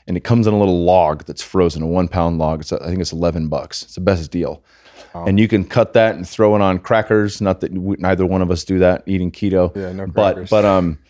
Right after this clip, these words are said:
Speaker 1: for the kids, like, I throw that in scrambled eggs for Bear. And at fucking two years old, he'll eat it. Like, he loves it. We've made tacos in the past when we're th-, having a cheat meal with that meat, and it's incredible. And that, you are topped off for the week on vitamin A and a ton
Speaker 2: Yeah.
Speaker 1: of different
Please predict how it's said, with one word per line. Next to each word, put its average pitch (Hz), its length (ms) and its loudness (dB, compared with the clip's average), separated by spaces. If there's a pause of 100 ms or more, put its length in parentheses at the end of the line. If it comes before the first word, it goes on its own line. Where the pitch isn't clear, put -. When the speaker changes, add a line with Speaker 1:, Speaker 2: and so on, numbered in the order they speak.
(280)
Speaker 1:
for 120 140 2
the 98 80 2
kids, 139 460 2
like, 101 140 2
I 110 100 4
throw 110 220 2
that 104 160 2
in 90 80 -12
scrambled 90 460 0
eggs 104 240 2
for 110 120 -2
Bear. 107 480 0
And 98 260 -2 (220)
at 113 200 -2
fucking 135 300 0
two - 160 2
years 139 260 4
old, 139 280 4
he'll 135 280 4
eat 127 200 0
it. 85 260 -4
Like, 90 140 -4
he 120 80 2
loves 113 340 2
it. 71 140 -8
We've 107 180 2
made 98 240 0
tacos 110 480 2
in 107 60 0
the 98 80 0
past 104 420 0
when 98 140 -2
we're 95 100 0
th-, - 180 -10
having 104 200 0
a 90 60 -2
cheat 104 260 -2
meal 101 360 -2 (380)
with 104 220 -2
that 98 180 4
meat, 98 320 0
and 95 160 0
it's 92 140 -2
incredible. 87 680 0
And 92 140 0
that, 92 300 -2
you 135 180 4
are 104 80 4
topped - 400 0
off 113 260 2
for 104 80 -8
the 82 140 -4
week 92 500 0
on 87 220 -2
vitamin 95 420 2
A 92 280 2
and 87 100 -4
a 80 40 -6
ton 104 260 -2
Speaker 2:
Yeah. 101 60 2
Speaker 1:
of 87 60 -4
different 92 380 -2